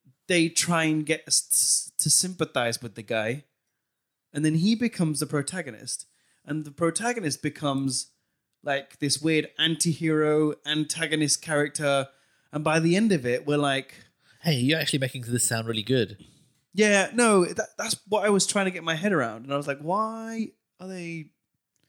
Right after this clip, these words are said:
Speaker 1: what are they doing?" <laughs> Because it almost felt like they had this weird history between Gerard Butler's character and the main character that they weren't talking about. We saw this one picture that maybe alluded to them having a history,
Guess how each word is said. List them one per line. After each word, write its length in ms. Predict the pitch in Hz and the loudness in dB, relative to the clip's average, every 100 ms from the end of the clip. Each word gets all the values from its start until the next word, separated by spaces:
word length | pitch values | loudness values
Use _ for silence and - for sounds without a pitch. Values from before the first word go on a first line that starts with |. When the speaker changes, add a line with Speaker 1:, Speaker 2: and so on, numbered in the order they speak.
| _ _ _ - | _ _ _ -2
Speaker 1:
what 160 | 156 170 | 2 2
are 40 | |
they 120 | 180 | 2
doing?" 520 | 165 151 - 117 117 131 _ _ _ _ _ _ | 0 -4 -4 -12 -18 -20 _ _ _ _ _ _
<laughs> 100 | - - - - - _ _ - | -12 -12 -12 -18 -20 _ _ -4
Because 280 | 208 - 233 | -2 2 2
it 140 | 226 - | 0 -2
almost 440 | 214 240 240 226 - | -4 -4 -2 -2 0
felt 280 | 220 196 190 | 0 -2 -4
like 340 | 185 180 - | -2 -4 -2
they 220 | 185 180 | 0 2
had 260 | 170 202 190 | 0 -2 0
this 180 | 175 156 | -2 0
weird 300 | 165 190 175 | 2 2 2
history 540 | 165 175 - 139 123 | 2 2 0 -4 -8
between 540 | 117 127 135 131 127 - _ _ - | -6 -6 -4 -2 -2 -6 _ _ -4
Gerard 300 | 156 147 139 | 2 2 2
Butler's 320 | 156 143 123 | -2 -2 -4
character 420 | - 117 113 127 - | -2 -4 -4 -6 -4
and 280 | 127 117 | -6 -6
the 80 | 127 | -2
main 260 | 151 226 208 | 2 2 0
character 600 | 151 120 127 - 123 131 _ _ - | 0 -2 -2 -2 -2 -2 _ _ -6
that 140 | 147 | 0
they 80 | 151 | 2
weren't 420 | 160 170 160 - | 4 4 2 0
talking 340 | 190 170 139 | 2 2 -2
about. 280 | 117 104 107 | -8 -8 -8
We 100 | 131 | 0
saw 180 | - 156 | 2 4
this 200 | 147 143 | 2 0
one 240 | 147 143 | 2 0
picture 480 | 143 196 196 131 123 - _ | 2 0 2 0 0 -4 _
that 140 | 151 165 | -4 0
maybe 240 | 151 151 | 4 4
alluded 400 | 147 214 262 214 | 4 2 2 0
to 100 | 165 | 0
them 180 | 139 127 | 0 0
having 280 | 165 196 156 | 0 0 0
a 60 | |
history, 640 | 117 131 - 113 113 160 | 2 2 0 -2 -2 -4